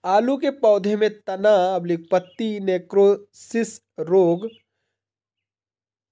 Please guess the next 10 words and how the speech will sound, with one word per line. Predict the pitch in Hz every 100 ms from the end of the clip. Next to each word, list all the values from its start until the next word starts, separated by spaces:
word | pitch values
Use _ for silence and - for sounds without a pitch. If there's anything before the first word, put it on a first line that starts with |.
| _ _
जिसका | 160 202 202 233
प्रसार | 226 202 175 175 175
मध्य | 185 202
प्रदेश, | 226 214 202 202 202
राजस्थान | 170 156 185 - 196 180
व | 175
उत्तर | 170 156 165
प्रदेश | 160 143 151 151
में | 160
अधिकांशतः | 147 151 151 151 156 - - 175 165